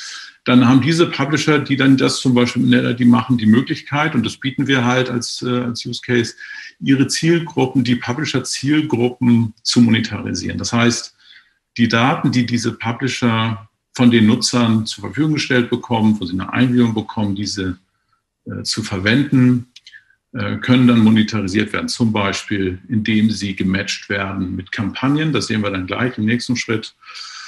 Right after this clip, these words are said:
Äh, auch für so Themen wie, äh, ein Frequency Capping, äh, Cross-Device, aber auch Cross-Publisher. Alles Themen, die es mit Cookies so gar nicht ging. Dinge, die mit Cookies gar nicht funktionieren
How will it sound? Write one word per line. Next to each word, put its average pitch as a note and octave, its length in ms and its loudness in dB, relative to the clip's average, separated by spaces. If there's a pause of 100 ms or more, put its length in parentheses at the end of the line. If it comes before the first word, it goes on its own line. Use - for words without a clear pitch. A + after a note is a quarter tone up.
(200)
Äh, - 60 -10
auch B2 400 -2
für B2 120 2
so A#2 120 2
Themen A#2+ 520 6
wie, G#2+ 500 6
äh, G2+ 520 -8
ein G#2+ 140 0
Frequency C3+ 560 2
Capping, F#2+ 520 -6 (760)
äh, G2 340 -8 (140)
Cross-Device, A2+ 760 -2
aber G#2+ 160 -4
auch G#2+ 160 -6
Cross-Publisher. - 880 -8
Alles C3 300 2
Themen, B2 320 6
die A#2+ 60 2
es A2 120 -4
mit A2 140 0 (100)
Cookies C3 320 -4
so A2 140 -2
gar G#2+ 140 -6
nicht F#2+ 240 -8
ging. D3+ 520 2 (400)
Dinge, A#2+ 180 8
die A2+ 80 2
mit G#2+ 200 0
Cookies C3 320 -4
gar A#2+ 140 0
nicht A2 140 0
funktionieren A#2 880 2